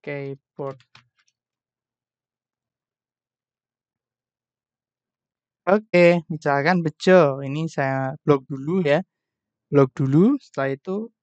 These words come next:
Alt Shift bawah. Kita Alt Shift bawah. Oke, seperti itu teman-teman. Jadi mudah sekali kan?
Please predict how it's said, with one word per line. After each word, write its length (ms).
Alt 400
Shift 400
bawah. 340
Kita 640
Alt 320
Shift 320
bawah. 380
Oke, 340
seperti 260
itu 140
teman-teman. 480
Jadi 240
mudah 320
sekali 400
kan? 320